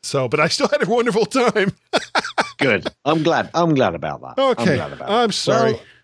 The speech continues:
Speaker 2: we, we, I was quite busy last weekend, and that's part of the reason, you know, going out with friends and, and going to, actually, there's a, an abbey in Northampton, which is called Delapre Abbey, and, uh, it's D E L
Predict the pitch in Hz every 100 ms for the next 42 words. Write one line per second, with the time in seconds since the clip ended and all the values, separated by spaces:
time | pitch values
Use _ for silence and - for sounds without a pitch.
0 | _ _ 185 285 269 180 220 226 240 202
1 | 175 165 120 104 98 85 80 - 78 -
2 | 82 80 80 82 - - 82 85 76 76
3 | 78 71 76 69 _ 82 78 73 71 _
4 | - 87 85 82 - 76 - - 85 82
5 | 78 71 71 69 78 73 - - 90 85
6 | - - 92 82 73 - - - - 175
7 | - 147 120 135 117 123 - 117 127 143
8 | 127 95 87 92 90 104 98 - 73 67
9 | 73 85 - 87 82 71 - 95 95 -
10 | 76 67 64 62 64 73 71 - 90 85
11 | 78 - - - - - - - 127 139
12 | 127 117 113 107 101 85 73